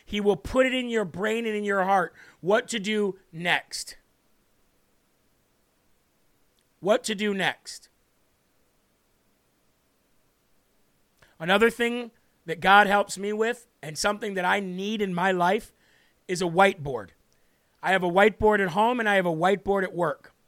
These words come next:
And every week I say, "Week of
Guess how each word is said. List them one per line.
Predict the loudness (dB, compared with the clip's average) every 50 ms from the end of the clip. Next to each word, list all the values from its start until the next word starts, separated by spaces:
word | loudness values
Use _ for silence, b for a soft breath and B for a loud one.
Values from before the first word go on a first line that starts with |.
| _ b b b b b b b b b b
And | -4 0
every | 0 2 4 4 2 2
week | 2 -2 -4 -2 -2
I | -2 -2
say, | -2 -2 -2 -4
"Week | -4 -2 -4 -4 -4 -2 0
of | 2 2 2 2 0 -6 -14 -20